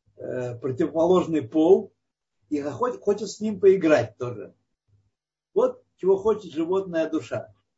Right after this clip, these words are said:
Так вот, все это должно быть направлено на служение, а не просто вот так вот: "Я живу". Я такой, как, знаете, у нас любимая русская по-, поговорка, это "главное здоровье".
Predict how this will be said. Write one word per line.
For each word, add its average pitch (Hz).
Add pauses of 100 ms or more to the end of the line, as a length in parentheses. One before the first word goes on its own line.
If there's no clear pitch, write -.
(500)
Так 131
вот, 160
все -
это 190 (600)
должно 156
быть 190
направлено 175
на 160
служение, 156 (560)
а 165
не 185
просто 196
вот 151
так 185
вот: 160
"Я 185
живу". 160
Я 160 (200)
такой, 139 (200)
как, 175
знаете, 165 (140)
у 135
нас 170 (100)
любимая 156
русская 160
по-, 139
поговорка, 180
это 143
"главное 175
здоровье". 139